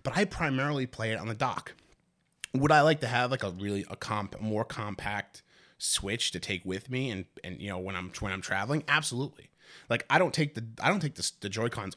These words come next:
off the Switch when I travel. So having them connected all the time, not a big deal. H D rumble, not a big deal for me. But when I'm home, I wanna drop the Switch in the dock. I never have it in handheld mode when I'm home. It's always in the dock. So,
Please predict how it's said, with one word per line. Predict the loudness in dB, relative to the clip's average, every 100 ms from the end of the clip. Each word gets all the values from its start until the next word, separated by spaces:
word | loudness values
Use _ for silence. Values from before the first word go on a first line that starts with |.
| -2
off | 0 0
the | -2
Switch | -2 -2 -2 -6
when | -8
I |
travel. | -6 0 0 0 -6
So | -6 -8 -10 -6
having | 0 2 2
them | -2 -6
connected | -8 -8 -6 -8 -6
all | -6
the | -6
time, | -6 -4 -6 -8 -4
not | 0 0
a |
big | -2 -8
deal. | -8 -10 -12 -20 -20 -8
H | -2 0 2
D | 6
rumble, | 6 8 6 4 -4 2
not | 4 6
a |
big | 4 0
deal | -2
for | -4 -8
me. | -14 -16 -20 2
But | 4
when | 6
I'm | 6
home, | 6 6 6 4 0 -12 0
I | 4
wanna | 6 4
drop | 6 6
the | 4
Switch | -2 -2 -4
in |
the | -6
dock. | -8 -10 -14 0
I | 6 6
never | 8 8 8 4
have | 2 0
it | 0
in | -4
handheld | -6 -8 -8 -6
mode | -6 -8 -8
when | -8
I'm | -8
home. | -10 -14 -14 -10
It's | 2
always | 6 8 6
in | 2
the | -6
dock. | -10 -12 -20 _ _ -20 -20 _
So, | 2 6 8 6